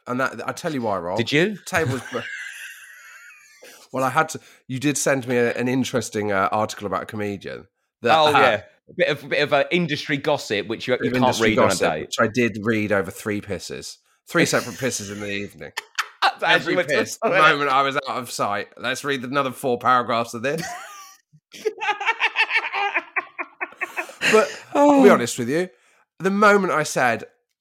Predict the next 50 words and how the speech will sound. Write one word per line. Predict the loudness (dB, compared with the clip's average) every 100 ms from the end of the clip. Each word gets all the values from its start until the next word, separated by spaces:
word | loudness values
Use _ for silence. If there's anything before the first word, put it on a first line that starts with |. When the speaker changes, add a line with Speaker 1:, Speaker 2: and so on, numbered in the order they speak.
| -2
Speaker 1:
"I'm | -2 2
going | 2 2
to | -2
the | -8
toilet," | -4 -4 -4 -6 -10 _ -20 _ 0
I'd | 0 0
say | 0 2 2 0 -2
Rose's | 0 0 -4 -2
phone | 0 2 0
was | 0
out | 0 2
of |
her | -2
bag | 2 2 2 0 _ -14
before | -12 -2 2 2
I'd | 0
even | -6 -4
got | -2
out | -2 -4
of | -8
the |
chair. | -10 -8 -8 -10 _ -2
Speaker 2:
Oh, | -2 0
Speaker 1:
Do | 2
you |
Speaker 2:
yeah. | 2
Speaker 1:
know | 2
what | 0
it's | -6
like? | -10 -12 -8
So | 0 2 2 -2 _ _ _ -6
that's | -4 -4
Speaker 2:
Yeah. |
Speaker 1:
what | -6
it's | -10 -8
like | -8 -10
these | -20
days. | -20 -20 -20 -2
Anyway, | 0 0 -4 -6 -8 -12 -20
<laughs> | _ -20 _ -16
we | -8
got | -6 -4
there | -2 0
eight | 0 -2
thirty, | -6 -6 -6
Rob. | -6 -6 -6 _ _ -2
Speaker 2:
Yeah. | -2 -4 _ -4
Speaker 1:
By | 0 2
nine | 2 2 0 -2
fifty-five, | -4 -6 -4 -6 -4 -6 -6 -8 -12